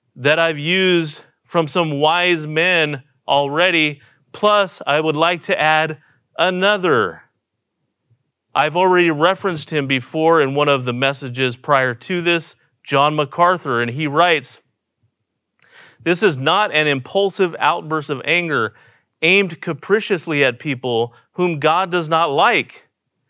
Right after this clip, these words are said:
It is the settled, determined response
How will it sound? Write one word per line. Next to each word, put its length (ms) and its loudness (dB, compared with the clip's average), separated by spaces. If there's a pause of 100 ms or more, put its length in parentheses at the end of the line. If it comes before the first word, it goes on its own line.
(300)
It 120 2
is 200 2
the 120 2
settled, 720 -2 (420)
determined 720 -2
response 720 -4